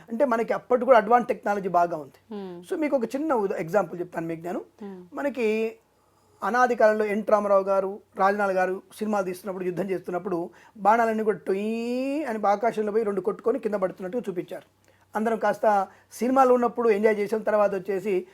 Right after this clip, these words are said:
Speaker 1: నవ్వుకున్నాం. ఏంటి, రెండు విమానాలు, రెండు బాణాలు పోతాయట, కొట్టుకుంటాయట, మండిపోయి వస్తాయట, వీడు జోక్ చేస్తున్నాడు, ఇలాంటివి చూపించి మీరందరినీ మూఢనమ్మకాలుగా నెట్టేస్తా అని చెప్పేసి అప్పుడు కూడా ఉన్నారు హేతువాదులు, సహేతుకవాదులు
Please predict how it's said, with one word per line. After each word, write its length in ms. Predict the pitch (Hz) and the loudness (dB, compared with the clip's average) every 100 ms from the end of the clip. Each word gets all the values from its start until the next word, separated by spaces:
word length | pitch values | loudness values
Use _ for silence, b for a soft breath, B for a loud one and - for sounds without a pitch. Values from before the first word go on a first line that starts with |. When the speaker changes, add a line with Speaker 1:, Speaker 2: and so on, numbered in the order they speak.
| B | B
Speaker 1:
నవ్వుకున్నాం. 460 | 190 214 214 190 180 | -2 -2 0 -4 -4
ఏంటి, 140 | 185 | -4
రెండు 140 | 185 175 | -4 -4
విమానాలు, 300 | 185 190 175 | -2 -2 -2
రెండు 220 | 180 180 | -4 -2
బాణాలు 300 | 175 190 185 | 0 0 -2
పోతాయట, 380 | 175 180 175 233 370 b b | -4 -4 -4 -4 -8 b b
కొట్టుకుంటాయట, 560 | 190 180 202 180 175 185 | -6 -2 -2 0 -2 -2
మండిపోయి 400 | 220 190 185 220 | -2 -2 2 2
వస్తాయట, 400 | 180 190 180 170 262 b b 214 | 0 -2 -4 -4 -8 b b -4
వీడు 180 | 190 | -4
జోక్ 260 | 160 202 180 | 0 0 0
చేస్తున్నాడు, 320 | 180 190 190 | -4 -2 -2
ఇలాంటివి 420 | 196 208 214 214 214 | 2 2 2 -4 -6
చూపించి 520 | 185 196 226 196 180 B B | -8 -6 0 0 -2 B B
మీరందరినీ 420 | 208 202 208 220 | 4 4 4 0
మూఢనమ్మకాలుగా 680 | 196 202 226 226 214 202 190 | 2 4 4 4 2 0 0
నెట్టేస్తా 340 | 180 170 180 190 | -4 -4 -6 -6
అని 100 | 180 | -8
చెప్పేసి 240 | 180 262 | -2 0
అప్పుడు 240 | 269 277 277 | 0 2 8
కూడా 140 | 277 | 8
ఉన్నారు 240 | 247 233 - _ _ | 10 6 4 _ _
హేతువాదులు, 680 | - 196 214 196 190 202 240 - | -2 -2 0 0 -2 -4 -6 -6
సహేతుకవాదులు 680 | 180 196 190 185 185 214 | -4 -4 -4 -2 -2 -4